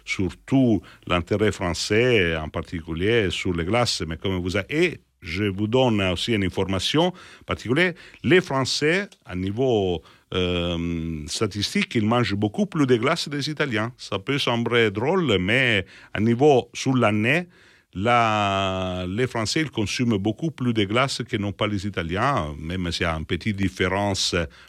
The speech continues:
mais significative. Mais le premier pays en Europe,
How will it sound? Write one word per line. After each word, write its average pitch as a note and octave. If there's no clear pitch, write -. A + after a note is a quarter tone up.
mais A2+
significative. F2+
Mais F#2+
le G2+
premier B2+
pays B2
en G2+
Europe, A2